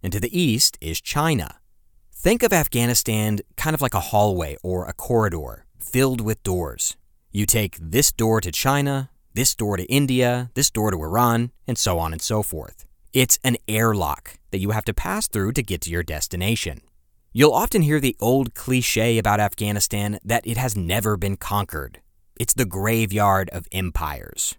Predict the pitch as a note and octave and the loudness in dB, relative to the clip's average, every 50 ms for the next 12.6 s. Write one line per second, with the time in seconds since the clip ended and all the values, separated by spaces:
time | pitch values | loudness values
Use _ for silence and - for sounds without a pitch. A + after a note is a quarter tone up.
0 | - _ _ E2 D#2+ E2 E2 - _ _ _ _ _ - - F2 F2 - F#3 G#3+ | -14 _ _ -6 -6 -6 -6 -8 _ _ _ _ _ -16 -14 -8 -2 0 2 4
1 | G#3 E3 E3 - _ _ _ - D3 D#3 - A3+ A#3 G3+ - G3 F3 E3 D#3 - | 4 2 2 0 _ _ _ -8 -4 -2 0 -2 -2 0 0 2 2 4 2 2
2 | - E2+ D#2+ D#2+ E2 F#2+ A#2+ D3+ D3+ F2+ - - - _ _ _ _ _ _ _ | -4 -4 -2 -2 0 0 2 2 2 0 -2 -6 -16 _ _ _ _ _ _ _
3 | F#2 F#2 A#2 C#3 - - F#3 D#3 B2+ - - - F#2 G2+ C3+ D3+ D#3+ D#3+ - B2 | 2 4 4 4 6 4 4 2 2 2 -2 -4 0 4 6 6 6 6 4 0
4 | C3+ - - - C3+ F#3 G3 - - - G2 F2 E2+ F2 F#2 A2 C#3+ - _ - | -2 -2 -2 -2 -2 0 0 0 -2 0 -2 -2 -2 -2 -2 -4 -6 -8 _ -4
5 | G2 F#2+ G#2+ A2+ A2+ - F2+ F2+ G2+ B2+ D#3+ D#3 - - C3+ C#3+ - - C3+ A#2 | -4 0 0 0 -2 -2 -4 -4 -2 -2 -2 -2 0 0 2 2 2 0 0 0
6 | G#2 - - G3 A3+ - - - F#2+ F2+ A2+ - - G#2 - - C3 C3 A2+ A2+ | 0 -2 -2 -4 -2 -2 -2 -2 -2 -4 -2 -4 -4 -2 0 2 2 2 2 2
7 | A#2 A#2 A2 - - - A#2+ C#3+ C#3 - B2+ A#2+ B2 C3 - - D#3 D#3 - - | 2 0 0 -2 -4 0 0 0 2 2 2 2 2 2 2 0 0 0 0 -2
8 | F#2 F2+ F2 - F#2 F2 G2 A2+ - - A2+ A2+ A2 - - C#3 E3+ - - G#2 | -2 -4 -2 -4 -4 -4 -2 -4 -4 -4 -2 -4 -4 -2 -2 -2 -2 -2 -4 -4
9 | D#2 C2 - _ _ _ _ _ _ _ - C3+ - D3+ C3+ C3+ - - F3 A3+ | -8 -8 -10 _ _ _ _ _ _ _ -2 2 4 6 4 4 2 -2 -2 0
10 | A#3+ F3 - - A#2 B2+ D#3 E3 D3+ G#2+ G#2 G2 F2+ F2 F2 G2+ B2 C#3 C3+ B2 | 2 0 2 2 0 0 2 2 0 0 0 -2 -2 -2 0 2 2 4 4 4
11 | A#2+ A#2 G2+ - G2 G2 A2 B2 D3 F3 F3 C3+ G2+ G2+ - - A2+ A2+ A2+ G#2 | 2 2 2 2 0 2 2 2 0 0 0 0 0 0 0 2 2 2 2 0
12 | F#2 F#2 B2 D#3 F#3+ D#3+ A#2 F#2 F#2 F#2+ F#2 | 0 2 4 4 4 4 2 2 0 -2 -4